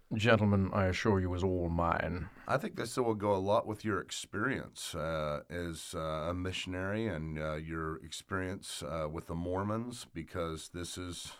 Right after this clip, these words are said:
Speaker 2: this is something that, uh, like I said, distinguishes Christianity. We're gonna talk about the doctrine of the Trinity. And,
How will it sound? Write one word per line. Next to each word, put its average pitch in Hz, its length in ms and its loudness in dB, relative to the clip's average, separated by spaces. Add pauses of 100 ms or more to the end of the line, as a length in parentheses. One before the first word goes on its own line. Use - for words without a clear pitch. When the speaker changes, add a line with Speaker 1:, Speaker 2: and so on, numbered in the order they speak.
Speaker 2:
this 87 300 -8
is 85 140 -8
something 95 600 -6
that, 78 300 -4 (600)
uh, 82 260 0
like 90 220 0
I 92 40 -4
said, 107 240 -2
distinguishes 98 680 -4
Christianity. 104 600 -2
We're 82 140 -4
gonna 87 100 -10
talk 123 220 2
about 98 160 -2
the 104 80 -4
doctrine 120 300 2
of 87 120 0
the - 60 -8
Trinity. 185 540 -2 (1000)
And, 123 460 2